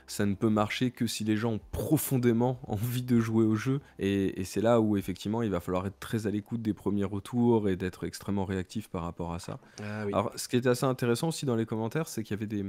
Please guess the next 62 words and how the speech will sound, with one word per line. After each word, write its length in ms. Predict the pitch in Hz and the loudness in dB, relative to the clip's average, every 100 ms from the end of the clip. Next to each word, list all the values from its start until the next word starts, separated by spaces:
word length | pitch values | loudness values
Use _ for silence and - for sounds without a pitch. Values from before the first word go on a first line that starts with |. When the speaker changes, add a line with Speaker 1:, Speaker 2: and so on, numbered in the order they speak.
| 98 107 _ | -6 -10 _
Speaker 1:
des 240 | 110 110 | -4 0
avis 160 | 117 175 | 0 0
qui 80 | - | -6
étaient 180 | 123 110 | -4 0
pas 140 | 160 | 0
tout 160 | 165 - | -2 -4
à 60 | 127 | -2
fait, 200 | 143 135 | 0 0
euh, 160 | 107 | 0
sur 160 | 104 107 | -2 -2
la 120 | 107 | 0
même 200 | 110 120 | 0 0
longueur 320 | 117 113 104 | 0 0 0
d'onde, 240 | 110 123 113 | -2 -4 -2
euh, 200 | 98 98 | -4 -4
que 140 | - | -4
nous, 340 | 110 135 151 | -4 -2 0
notamment 400 | 143 107 107 117 | 0 0 -2 -2
où 160 | 131 113 | 0 0
eux, 120 | 131 139 | 2 2
ils 100 | 120 | 2
voyaient 240 | 110 110 | 2 2
plutôt 260 | 107 - 131 | -2 -10 -6
dans 120 | 120 | -6
cette 220 | - 107 | -2 -2
démarche-là 680 | 107 107 104 - 127 131 143 - - - - | 0 0 -2 -4 -2 -2 -4 -10 -20 -20 -2
une, 500 | 113 117 110 110 110 | 2 4 2 0 0
une 140 | 110 | -2
façon 540 | 107 113 - 139 143 139 | 0 -2 -2 -4 -2 -2
de, 320 | 117 113 113 | -2 -2 -4
justement, 440 | - 113 123 135 | -6 -4 0 0
d'empêcher 640 | 131 139 160 156 143 160 | 2 0 0 -2 0 0
les 140 | 143 120 | 0 -2
scalpers 640 | - 120 120 131 131 131 | 0 -2 0 0 2 2
Speaker 2:
Oui. 120 | 120 | 2
Speaker 1:
de, 140 | 113 117 | 0 0
euh, 340 | 107 98 95 101 - | 0 0 -2 -6 -14
Speaker 2:
C'est 160 | - - | -8 -4
un 60 | |
Speaker 1:
de 40 | 123 | 2
Speaker 2:
point 80 | 120 | 2
de 60 | |
Speaker 1:
faire 100 | 123 | 4
Speaker 2:
vue, 80 | 135 | 4
Speaker 1:
du 60 | 131 | 2
Speaker 2:
ouais. 40 | |
Speaker 1:
profit, 520 | 95 127 - 135 139 | -2 -6 -6 -2 0
et 40 | 123 | 0
cetera. 400 | - 123 127 151 | 0 -2 0 0
C'est 100 | - | 0
un 80 | 113 | 0
point 140 | 127 | 0
de 60 | 131 | -4
vue 60 | |
qui 80 | - | -4
était 160 | 131 117 | -2 2
pas 180 | 156 170 | 2 2
inintéressant. 800 | 139 135 131 131 123 123 156 190 | 0 0 0 -2 -2 -4 -4 -4
Speaker 2:
Mm, 40 | |
mm, 40 | 160 | -6
mm. 420 | 147 120 135 120 | -4 -6 -6 -4
Speaker 1:
Euh, 720 | 110 110 110 107 107 107 104 | 0 2 2 0 0 -2 -4